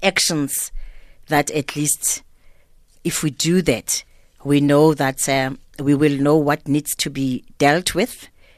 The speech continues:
We will do the right things. We need to take care and review our lives so we clear all the things that block us, the cle-, the things that prevent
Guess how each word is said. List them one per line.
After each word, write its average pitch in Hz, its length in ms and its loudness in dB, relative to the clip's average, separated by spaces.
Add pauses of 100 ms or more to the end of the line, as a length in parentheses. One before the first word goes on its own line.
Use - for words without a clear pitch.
(140)
We 147 80 0
will 147 180 2
do 160 200 0
the 156 160 0
right 143 280 2
things. - 580 -2 (1500)
We 165 140 2
need 185 220 4
to - 200 -2
take 208 300 -2
care 190 280 -2
and 147 240 -2
review 143 540 0
our 139 240 0
lives 131 680 -2 (500)
so 160 240 2
we 147 140 2
clear 185 380 2
all 180 240 4
the 165 120 2
things 170 420 0
that 151 280 -4
block 170 340 2
us, - 360 -2 (540)
the 147 80 -4
cle-, 175 320 0
the 156 140 2
things 185 300 2
that 165 200 2
prevent 165 580 0